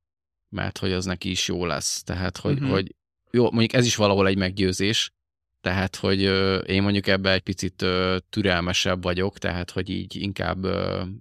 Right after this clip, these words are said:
Speaker 1: akár hosszabb időn keresztül győzök meg valami, valakit, mire rájön ő is, hogy neki is jobb lenne.
Speaker 2: Mhm.
Speaker 1: Andi az ilyen szempontból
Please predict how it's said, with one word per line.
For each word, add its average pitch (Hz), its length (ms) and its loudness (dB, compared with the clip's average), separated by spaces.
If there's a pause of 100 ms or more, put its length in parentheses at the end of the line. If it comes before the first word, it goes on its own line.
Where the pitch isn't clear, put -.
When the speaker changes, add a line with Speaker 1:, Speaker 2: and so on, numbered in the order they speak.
(140)
Speaker 1:
akár 98 180 -4
hosszabb 95 480 -4
időn 92 280 -4
keresztül 92 480 -6
győzök 92 360 -4
meg 92 180 -6
valami, 90 500 -4
valakit, 92 380 -6
mire 95 220 -4
rájön 95 360 0
ő 90 120 -2
is, 87 160 -6
hogy 92 120 -6
neki 92 240 -6
is 92 140 -6
jobb 101 180 -4
lenne. 113 240 -2
Speaker 2:
Mhm. 143 300 -6
Speaker 1:
Andi 123 280 0
az 110 100 2
ilyen 110 180 2
szempontból 104 800 -2